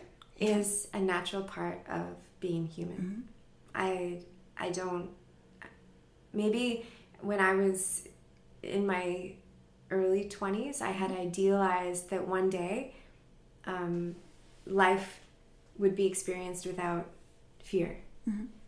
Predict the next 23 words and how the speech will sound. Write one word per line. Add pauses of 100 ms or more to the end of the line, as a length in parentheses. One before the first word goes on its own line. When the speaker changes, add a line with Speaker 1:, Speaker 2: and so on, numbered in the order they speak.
(140)
Speaker 2:
Um, (1080)
and
I
think
because
of
that, (2750)
that
ideal
that
I
held, (1000)
it
increased
my
anxiety (180)
somehow. (340)
Because (500)
if
I
had
that
ideal,